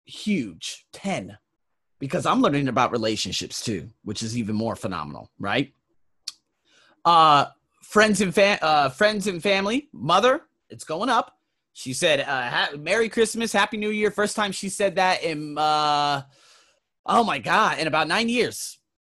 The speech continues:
Obviously, ten years, I went on Skype with her when Skype was big back then, about ten years ago. And, um,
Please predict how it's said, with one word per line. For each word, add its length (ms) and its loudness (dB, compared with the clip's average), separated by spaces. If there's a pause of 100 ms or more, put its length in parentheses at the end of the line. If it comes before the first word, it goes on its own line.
(140)
Obviously, 420 0
ten 260 -2
years, 260 -6
I 100 -2
went 180 -4
on 140 -2
Skype 380 -2
with 160 -10
her 120 -6
when 160 -8
Skype 340 -4
was 140 -10
big 280 -4
back 240 -8
then, 280 -8 (220)
about 240 -8
ten 180 -8
years 260 -6
ago. 380 -8
And, 320 -4
um, 420 -2